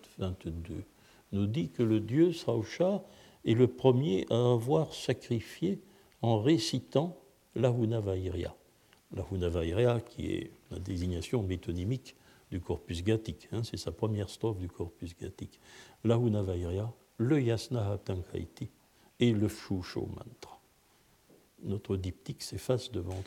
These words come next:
un triptyque, hein, un triptyque. Gata, Yasna Aptangaiti, Shusho Mantra. Shusho Mantra, le mantra, vous connaissez par, euh, c'est un mot,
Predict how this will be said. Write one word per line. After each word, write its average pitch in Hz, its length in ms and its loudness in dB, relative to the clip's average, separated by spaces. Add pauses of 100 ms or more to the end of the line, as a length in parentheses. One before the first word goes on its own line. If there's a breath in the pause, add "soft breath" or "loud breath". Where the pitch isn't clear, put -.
un 90 160 -6
triptyque, - 800 -10 (240)
hein, 110 100 -6 (380)
un 110 60 -10
triptyque. - 680 -14 (720 soft breath)
Gata, 104 580 0 (480)
Yasna 98 440 -2
Aptangaiti, 92 800 -8
Shusho - 600 -10
Mantra. - 380 -12 (440 loud breath)
Shusho 160 300 2
Mantra, 147 440 0 (300)
le 98 140 2
mantra, 90 380 -4
vous - 280 -10
connaissez - 460 -8 (500 soft breath)
par, - 280 -6
euh, - 100 -10 (340)
c'est - 180 -16
un 80 40 -6
mot, 90 140 -6